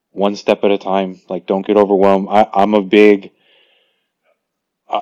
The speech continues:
that's one of my big faults, is I get overwhelmed. Like, "Dude, I have to do this, this, that,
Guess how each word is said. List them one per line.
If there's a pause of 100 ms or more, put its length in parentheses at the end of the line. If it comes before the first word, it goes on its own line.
that's
one
of
my
big
faults,
is
I
get
overwhelmed.
Like,
"Dude,
I
have
to
do
this,
this,
that,